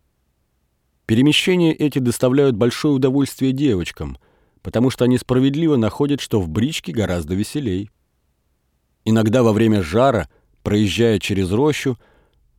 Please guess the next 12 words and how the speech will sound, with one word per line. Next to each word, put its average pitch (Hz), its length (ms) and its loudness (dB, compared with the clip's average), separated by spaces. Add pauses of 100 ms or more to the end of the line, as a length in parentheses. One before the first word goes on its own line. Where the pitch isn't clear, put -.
(100)
мы 147 200 2
отстаём 160 500 2
от 85 100 -6
кареты – 120 500 -2 (520)
нарываем 123 480 4
зелёных 113 480 2
веток 143 400 -2 (220)
и 107 80 0
устраиваем 120 760 2
в 76 80 -8
бричке 98 400 -4
беседку. 87 680 -8